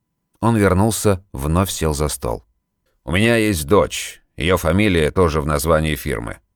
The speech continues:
Мы работаем вместе. Три года назад она вышла замуж и вот-вот подарит мне первого внука.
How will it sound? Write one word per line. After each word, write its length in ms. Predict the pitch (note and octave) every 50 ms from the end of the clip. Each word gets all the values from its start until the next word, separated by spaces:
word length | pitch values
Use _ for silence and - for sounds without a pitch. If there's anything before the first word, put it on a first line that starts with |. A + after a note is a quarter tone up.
| _ _
Мы 100 | - D#2+
работаем 520 | F2 E2+ E2 E2 D#2 - D#2 D2 D2 C#2+
вместе. 560 | C#2 C#2 C#2 C2 G1+ G1+ - - - - - _ _ _ _ _ _ _ _ _ _ _ _ _ _ _ _ _ _ _ _ _
Три 240 | - D#2 G#2 A#2+ A#2
года 280 | F#2+ G2 A2+ G#2+ G#2
назад 420 | G#2 G#2 G2 F2+ F2+ A#2 G#2+ F#2+ F#2
она 180 | F2 F2 F2+
вышла 340 | F#2 G2+ F#2+ - - F2 E2+
замуж 540 | D#2 D#2+ G#2 F#2+ D#2 C2+ A#1+ A#1 - - C2
и 80 | C2
вот-вот 560 | C2 B1+ C#2+ G2+ F#2+ - D#2+ F2 F#2 E2+ - -
подарит 440 | C#2+ C#2+ C#2+ D#2+ E2 D#2 D#2 -
мне 200 | - D#2+ D#2 D2
первого 500 | D2 - D#2+ D#2+ D#2 D2 D2 D2 C#2 D2+
внука. 500 | D2 D2 E2+ F2 D#2 A#1+ - - G#1 -